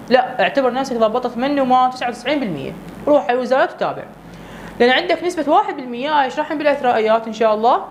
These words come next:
بالمحاضرة، يمكن قلت لكم الواحدة عشر، الواثنى عشر بعد حسب الترتيب. المهم، النقطة الأولى، ما لي لا، وما لي لا أرى الهدهد،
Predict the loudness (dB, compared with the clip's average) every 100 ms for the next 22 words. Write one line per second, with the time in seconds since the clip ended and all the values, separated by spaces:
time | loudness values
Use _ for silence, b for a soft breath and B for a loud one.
0 | -4 -2 0 2 2 -2 -6 -10 -8 -2
1 | 2 2 4 0 0 0 2 0 0 -4
2 | -2 -2 0 -2 -4 -8 -4 0 0 -2
3 | 0 2 2 0 -10 -20 -20 B B 0
4 | 2 4 2 -2 -4 -10 -14 -20 -20 -20
5 | -20 -20 -18 -18 -16 -16 -16 -16 -8 0
6 | 4 4 4 2 2 2 4 4 4 2
7 | 2 2 2 0 0 2 4 2 2 2
8 | 2 0 -2 -2 -2 -4